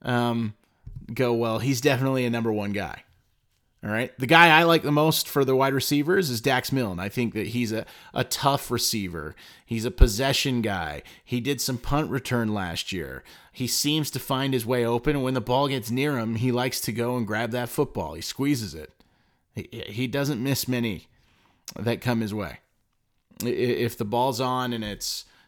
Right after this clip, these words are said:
tight window or whatever, he seems to have whatever that is, the focus, the grit, whatever it is. He goes and gets the ball. I really like Dax Milne.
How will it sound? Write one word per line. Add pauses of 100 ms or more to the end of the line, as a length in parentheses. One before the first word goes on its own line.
tight
window
or
whatever,
he
seems
to
have
whatever
that
is,
the
focus,
the
grit,
whatever
it
is.
He
goes
and
gets
the
ball.
I
really
like
Dax
Milne.